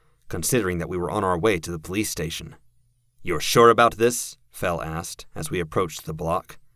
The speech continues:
"No," I said, "but I don't know how much they know. This could be the last place they'd think to look for us, or it could be the first." "Be wary," he said. I nodded. "Evan, you know who to look out for, I hope."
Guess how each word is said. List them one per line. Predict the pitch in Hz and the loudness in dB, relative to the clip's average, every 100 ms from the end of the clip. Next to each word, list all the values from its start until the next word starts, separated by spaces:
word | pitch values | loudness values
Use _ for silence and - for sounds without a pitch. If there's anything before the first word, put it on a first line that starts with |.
| _ _ _ _ _ | _ _ _ _ _
"No," | - 95 104 104 104 - - | -6 4 6 6 2 -6 -10
I | 87 85 | -6 -4
said, | 78 85 80 - - - _ _ _ _ _ | -4 -2 -4 -6 -12 -20 _ _ _ _ _
"but | - | 0
I | 90 | 2
don't | 104 117 | 2 2
know | 127 113 | 2 4
how | 120 | 6
much | 120 110 | 4 2
they | - 98 | 0 0
know. | 98 107 82 73 - _ _ _ _ _ | 4 4 2 -4 -18 _ _ _ _ _
This | 104 92 | -4 -4
could | - 127 | 0 0
be | 123 | 2
the | 110 | 4
last | 92 107 135 - | 4 4 2 2
place | - 127 - | 4 4 4
they'd | 98 | -2
think | - 120 - | 0 0 0
to | |
look | 101 147 - | 2 2 2
for | 98 80 | -4 -4
us, | - - - - - _ _ - | -2 -6 -6 -12 -18 _ _ -6
or | 90 120 | 4 4
it | 147 | 4
could | - 135 - | 2 0 2
be | 127 | 2
the | 123 | 2
first." | - 107 76 - - - _ _ _ _ _ _ - | 2 2 0 -8 -12 -18 _ _ _ _ _ _ -12
"Be | 78 117 127 | 0 2 4
wary," | 110 120 95 76 - _ _ | 6 6 6 0 -8 _ _
he | 82 | -8
said. | 80 - 80 85 - _ _ _ _ _ _ | -6 -6 -6 -8 -10 _ _ _ _ _ _
I | 87 78 | -8 -6
nodded. | 80 98 85 80 - - - _ _ _ - | 2 2 2 -4 -12 -18 -20 _ _ _ -4
"Evan, | 104 110 139 156 - _ _ _ - | 0 2 2 0 -6 _ _ _ -4
you | 110 | 2
know | 120 | 4
who | 113 | 4
to | 120 | 4
look | 110 110 | 4 6
out | 127 - | 6 4
for, | 95 80 80 | -2 -6 -6
I | 92 | -6
hope." | 90 90 - | -2 -2 -4